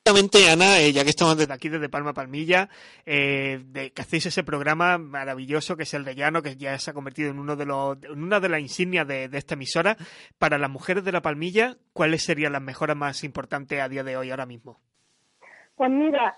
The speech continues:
Speaker 2: para las mujeres y para todo el mundo, la ciudad, la, la seguridad en el barrio,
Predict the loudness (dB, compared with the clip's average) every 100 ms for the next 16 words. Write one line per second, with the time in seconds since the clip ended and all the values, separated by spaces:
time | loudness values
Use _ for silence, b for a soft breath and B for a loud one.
0 | -4 2 4 6 4 4 2 2 2 2
1 | 2 2 2 2 2 0 0 0 -2 0
2 | 0 -2 -4 -8 -2 0 0 -2 -2 -4
3 | -2 -6 -4 -4 -4 -2 0 4 4 4
4 | 2 2 2 0 0 -4